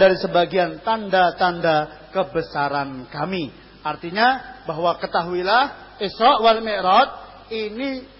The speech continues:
buat Rasulullah, buat manusia kejadian yang luar biasa. Tapi kata Allah, itu ya luar biasa. Tetapi kata Allah, itu hanya sebagian kecil dari tanda-tanda kebesaran Allah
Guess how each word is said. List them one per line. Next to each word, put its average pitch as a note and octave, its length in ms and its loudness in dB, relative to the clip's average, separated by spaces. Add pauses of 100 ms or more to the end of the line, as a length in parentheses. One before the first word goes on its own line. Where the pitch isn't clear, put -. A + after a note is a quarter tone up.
(300)
buat G#3 280 4
Rasulullah, G3+ 800 -2
buat G3+ 240 0
manusia G#3+ 800 -2
kejadian G#3+ 640 0
yang G3+ 240 0
luar G3+ 320 2
biasa. C#3+ 640 -6 (160)
Tapi G#3+ 360 2
kata F3+ 280 -2 (120)
Allah, G3+ 560 2
itu A#3+ 240 -4
ya C#4+ 160 6
luar A#3 240 2
biasa. A#3 680 2 (100)
Tetapi G#3+ 680 -6
kata G3 300 -4
Allah, F3 560 -2
itu E4 380 -4 (100)
hanya G3+ 340 2
sebagian A3+ 560 2
kecil E4+ 460 2 (400)
dari G3+ 320 0
tanda-tanda G3 1000 2
kebesaran G3 560 0
Allah F3+ 360 2